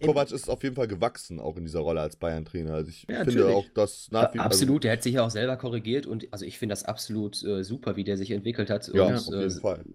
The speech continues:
Speaker 3: eigene Fehler selber korrigiert hat, äh, ist da wirklich würdevoll aus dieser ganzen Krise auch rausgegangen. Hat, ähm, gewisses Medienspektakel,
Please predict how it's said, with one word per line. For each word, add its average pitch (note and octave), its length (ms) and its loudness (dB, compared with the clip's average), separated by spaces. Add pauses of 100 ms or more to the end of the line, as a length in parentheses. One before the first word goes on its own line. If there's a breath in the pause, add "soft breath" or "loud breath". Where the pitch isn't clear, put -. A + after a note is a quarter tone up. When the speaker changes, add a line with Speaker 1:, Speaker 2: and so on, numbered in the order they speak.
Speaker 3:
eigene A2 340 2
Fehler A2 300 0
selber A2 260 0
korrigiert G#2+ 400 -2
hat, G#2 320 -2
äh, D#2 280 -6 (120)
ist - 180 -6
da G#2 100 0
wirklich G#2 400 -4
würdevoll A#2+ 360 2
aus G#2+ 140 -2
dieser G#2+ 180 -2
ganzen A2+ 240 0
Krise C3+ 300 -4
auch D#2+ 120 -8
rausgegangen. G2+ 580 -2 (300 loud breath)
Hat, - 220 -8
ähm, G#2 320 2
gewisses G#2+ 540 0
Medienspektakel, A#2 1120 0